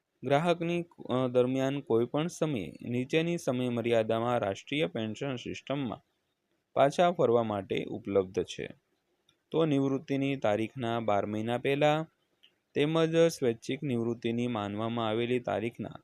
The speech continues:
ત્રણ મહિના પહેલાં અને મૂળભૂત નિયમો છપ્પન જે હેઠળ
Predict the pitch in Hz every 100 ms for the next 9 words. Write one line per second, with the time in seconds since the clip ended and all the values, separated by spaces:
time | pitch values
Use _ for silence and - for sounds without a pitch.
0 | - 123 143 143 143 147 151 151 156 165
1 | 175 180 _ _ _ _ _ _ - 147
2 | 170 165 143 120 131 139 139 123 123 127
3 | 127 127 - - - 123 123 123 110 107
4 | 117 120 143 - -